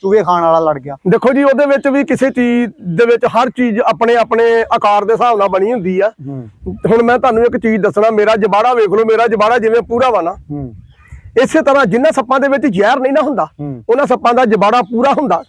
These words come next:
Speaker 1: ਹੂੰ।
Speaker 2: ਮੈਂ ਨਹੀਂ ਕਹਿੰਦਾ ਵੀ ਦੂਜੇ ਸੱਪ ਦਾ ਜਬਾੜਾ ਪੂਰਾ ਨਹੀਂ ਹੁੰਦਾ,
Speaker 1: ਹੂੰ।
Speaker 2: ਲੇਕਿਨ ਉਹਦਾ ਜਬਾੜਾ ਪੂਰਾ ਹੁੰਦਾ ਵਾ।
Speaker 1: ਹੂੰ।
Speaker 2: ਉਹ ਜਦੋਂ ਵੀ ਕੀ ਨਾ, ਕਿਸੇ ਚੀਜ਼ ਨੂੰ ਫੜਦਾ ਵਾ ਨਾ,
Speaker 1: ਹੂੰ।
Speaker 2: ਉਹਦੇ ਪੂਰੇ ਦੰਦ ਲੱਗ ਜਾਂਦੇ ਨੇ।
Speaker 1: ਹੂੰ।
Speaker 2: ਜਿਹੜਾ ਰਸਲ ਵਾਈਪਰ,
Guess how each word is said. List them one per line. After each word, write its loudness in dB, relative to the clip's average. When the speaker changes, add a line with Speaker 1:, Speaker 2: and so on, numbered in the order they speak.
Speaker 1:
ਹੂੰ। -10
Speaker 2:
ਮੈਂ 4
ਨਹੀਂ 0
ਕਹਿੰਦਾ 2
ਵੀ 0
ਦੂਜੇ 2
ਸੱਪ 0
ਦਾ 0
ਜਬਾੜਾ 0
ਪੂਰਾ 0
ਨਹੀਂ -2
ਹੁੰਦਾ, -4
Speaker 1:
ਹੂੰ। -8
Speaker 2:
ਲੇਕਿਨ 2
ਉਹਦਾ 2
ਜਬਾੜਾ 0
ਪੂਰਾ 0
ਹੁੰਦਾ 0
ਵਾ। 0
Speaker 1:
ਹੂੰ। -14
Speaker 2:
ਉਹ 2
ਜਦੋਂ 0
ਵੀ 0
ਕੀ -2
ਨਾ, 2
ਕਿਸੇ -2
ਚੀਜ਼ 0
ਨੂੰ 2
ਫੜਦਾ 0
ਵਾ 2
ਨਾ, 0
Speaker 1:
ਹੂੰ। -12
Speaker 2:
ਉਹਦੇ 2
ਪੂਰੇ 0
ਦੰਦ 0
ਲੱਗ 0
ਜਾਂਦੇ -6
ਨੇ। -16
Speaker 1:
ਹੂੰ। -12
Speaker 2:
ਜਿਹੜਾ 2
ਰਸਲ 2
ਵਾਈਪਰ, 0